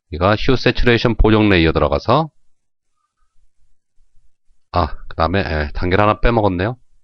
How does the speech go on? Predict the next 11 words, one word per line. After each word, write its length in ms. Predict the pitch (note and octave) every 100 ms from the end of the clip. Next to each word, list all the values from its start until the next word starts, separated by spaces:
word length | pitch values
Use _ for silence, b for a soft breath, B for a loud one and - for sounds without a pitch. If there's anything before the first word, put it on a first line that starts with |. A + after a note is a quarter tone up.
| -
자, 80 | F2
요거 120 | F2+
버릴게요. 520 | - A2+ - F2+ A#2+ _ _ _ _ _ _ _ _ - B B B B B B -
자, 120 | A#2
이 80 | A#2
상태에서, 800 | C3 A#2+ B2 A2 G2+ C#3 C3+ G#2
에, 500 | F2 F2 F2 E2+ E2 -
우리가, 460 | F#2 F2+ G#2+ A#2 -
에, 60 | D2 C2+ - - - -
풀 360 | - D#3+ E2+ - - - -
이미지를 600 | F#2+ F2 E2+ F2 A2+